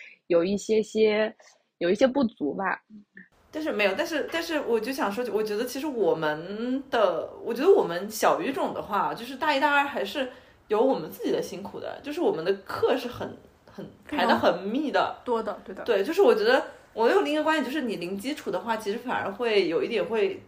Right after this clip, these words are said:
Speaker 2: 给你带来焦虑感，就是你好像之前学的，其实对你来说没有任何，就是你，就没有任何积累，你一切都得从零开始，然后但是它又是你的专业，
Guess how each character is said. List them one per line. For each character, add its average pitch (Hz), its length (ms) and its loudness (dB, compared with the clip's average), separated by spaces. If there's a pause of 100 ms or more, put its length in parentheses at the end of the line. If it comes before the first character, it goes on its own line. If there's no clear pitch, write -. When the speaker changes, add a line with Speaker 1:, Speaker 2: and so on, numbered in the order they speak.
Speaker 2:
给 190 140 -6
你 196 120 -6
带 185 200 -2
来 147 320 -2 (280)
焦 196 200 0
虑 202 160 -2
感， 151 300 -4
就 190 100 -8
是 196 120 -8
你 160 220 -8
好 - 180 -12
像 156 300 -6
之 214 100 -12
前 208 160 -8
学 120 160 -8
的， 107 120 -8
其 180 140 -12
实 196 180 -6 (580)
对 247 160 -4
你 185 80 -4
来 156 80 0
说 214 120 -4
没 180 120 -4
有 196 100 2
任 226 140 -2
何， 165 160 -8
就 208 100 -12
是 214 100 -10
你， 156 260 -12 (800)
就 247 100 -4
没 220 120 0
有 285 100 4
任 392 140 0
何 262 120 4
积 202 220 -4
累， 147 200 0
你 196 120 -2
一 202 40 -4
切 262 160 0
都 247 100 2
得 226 120 2
从 196 260 -6
零 175 180 -2
开 220 300 0
始， 190 260 -6
然 151 100 0
后 190 100 -4
但 220 80 -4
是 220 80 -8
它 247 160 0
又 254 100 2
是 254 120 -2
你 175 80 -2
的 - 120 -2
专 196 260 -6
业， - 160 -6